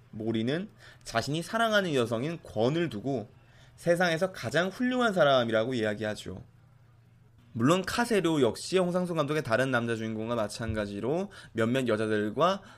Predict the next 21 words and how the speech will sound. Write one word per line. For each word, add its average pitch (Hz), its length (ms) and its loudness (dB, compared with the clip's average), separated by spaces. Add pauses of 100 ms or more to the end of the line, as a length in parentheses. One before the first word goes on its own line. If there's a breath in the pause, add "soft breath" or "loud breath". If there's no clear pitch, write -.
(100)
뭐 110 100 -2
한눈을 156 380 -4
팔거나 120 380 -2
관계를 113 420 -2
맺죠. 110 540 -4 (1000)
하지만 113 520 -2 (1000 soft breath)
홍상수 220 560 0
감독이 147 680 0 (240 loud breath)
어떤 131 220 -4
남녀의 165 580 2
감격적인 185 920 -2
재회로서 220 840 -2
관객에게 165 580 -2
감동을 160 480 -2
선사할 151 380 0
거라고 135 840 4 (540 soft breath)
예상한 147 420 2
사람은 123 340 4
아무도 147 360 4
없었을 190 320 0
겁니다. 104 440 -4